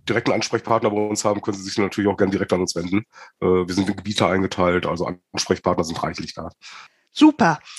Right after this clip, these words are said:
Speaker 2: Ich danke euch ganz herzlich für diese tiefen Insights, für diese vielen Beispiele, die ihr gebracht habt,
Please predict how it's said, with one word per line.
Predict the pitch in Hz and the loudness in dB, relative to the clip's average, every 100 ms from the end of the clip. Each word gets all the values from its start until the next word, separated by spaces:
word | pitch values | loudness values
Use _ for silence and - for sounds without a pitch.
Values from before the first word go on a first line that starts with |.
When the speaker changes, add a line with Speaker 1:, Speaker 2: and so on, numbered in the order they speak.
| - _ _ | -20 _ _
Speaker 2:
Ich | 254 - | -2 0
danke | 202 247 311 311 | 4 6 6 4
euch | - 254 | 2 2
ganz | - 269 - | 2 2 4
herzlich | 247 277 - 285 | 2 0 -2 -4
für | - 233 | -2 -2
diese | 240 - 233 226 | -2 2 2 2
tiefen | - 294 311 - | 2 4 4 2
Insights, | - 269 320 - 285 294 294 | 4 4 4 2 2 2 0
für | - 247 | -4 -2
diese | 254 240 247 | -2 0 -2
vielen | - 285 285 | 4 6 8
Beispiele, | 262 226 294 - 302 294 294 285 277 | 6 4 2 0 0 2 2 2 2
die | 277 254 | 0 -4
ihr | 247 | -2
gebracht | 254 - 262 - | -2 -2 -2 0
habt, | 247 240 | -2 -2